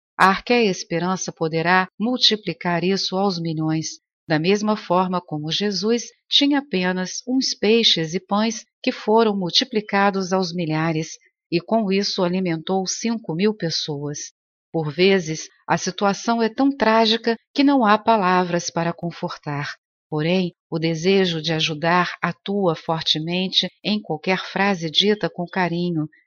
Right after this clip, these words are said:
e colocando a mão sobre o ombro da pessoa, podemos dizer: "Espere, dias melhores virão." Quando uma lei é testada, Deus a ilustra para melhor compreensão do estudante.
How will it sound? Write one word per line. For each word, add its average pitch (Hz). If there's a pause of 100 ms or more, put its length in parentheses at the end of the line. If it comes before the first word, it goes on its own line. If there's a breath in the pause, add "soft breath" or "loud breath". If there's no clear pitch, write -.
(100 soft breath)
e 165
colocando 226
a 156
mão 160
sobre 151
o 147
ombro 190
da 180
pessoa, 185 (200)
podemos 180
dizer: 151 (400)
"Espere, 175 (240)
dias 247
melhores 175
virão." 156 (500)
Quando 190
uma 156
lei 180
é 156
testada, 156 (260)
Deus 247
a 240
ilustra 202
para 175
melhor 190
compreensão 226
do 208
estudante. 151